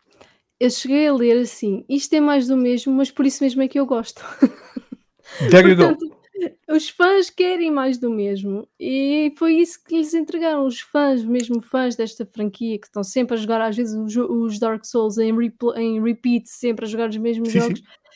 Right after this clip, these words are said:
Speaker 1: terem mais do mesmo, mas novo, é, é aquilo que, que eles procuram e foi isso que a Bandai procurou trazer.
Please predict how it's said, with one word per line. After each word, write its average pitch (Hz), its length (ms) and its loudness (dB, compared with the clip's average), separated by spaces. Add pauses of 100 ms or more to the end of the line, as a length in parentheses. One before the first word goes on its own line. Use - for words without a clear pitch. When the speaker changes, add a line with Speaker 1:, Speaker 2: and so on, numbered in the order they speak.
(260)
Speaker 1:
terem 339 320 0 (240)
mais 320 280 2
do 320 100 0
mesmo, 269 380 4
mas 349 220 4
novo, 277 480 4 (240)
é, 339 340 -4
é - 20 -2
aquilo 339 300 0
que, - 140 -4 (460)
que - 60 -4
eles 339 140 -2
procuram 349 500 -2
e 339 140 -2
foi 330 220 0
isso 320 160 0
que 311 100 -4
a 294 40 -2
Bandai 294 300 -2
procurou 294 320 -6
trazer. 294 320 -8